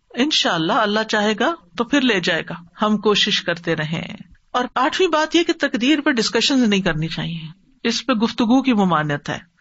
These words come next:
नबी सल्लल्लाहु अलैहि वसल्लम ने फरमाया, "जब मेरे सहाबा का तस्करा होने लगे तो खामोश हो रहना", यानी उनकी गलतियों और उनकी कोताहियों पर कोई बात नहीं करना। "जब सितारों का जिक्र होने लगे तो खामोश रहना,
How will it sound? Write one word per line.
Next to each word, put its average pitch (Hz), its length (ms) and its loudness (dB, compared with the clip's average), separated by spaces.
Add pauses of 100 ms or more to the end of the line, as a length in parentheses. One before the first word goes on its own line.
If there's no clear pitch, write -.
(200)
नबी 214 140 2
सल्लल्लाहु 220 420 2
अलैहि 208 60 -2
वसल्लम 208 300 0
ने 214 120 4
फरमाया, 196 400 2
"जब 214 180 0
मेरे 220 180 4
सहाबा 208 400 2
का 240 120 0
तस्करा 226 400 0
होने 247 220 2
लगे 247 220 0
तो 262 120 -2
खामोश 185 480 0
हो 170 60 0
रहना", 160 260 -6 (380)
यानी 196 120 4
उनकी 196 200 2
गलतियों 190 460 2
और 196 160 2
उनकी 190 200 -2
कोताहियों 185 480 0
पर 196 140 -2
कोई 190 140 -4
बात 165 280 0
नहीं 190 100 -2
करना। 160 320 -6 (320)
"जब 208 140 2
सितारों 220 480 0
का 254 100 2
जिक्र 226 280 2
होने 262 200 4
लगे 262 220 0
तो 269 140 -2
खामोश 196 480 0
रहना, 156 300 -6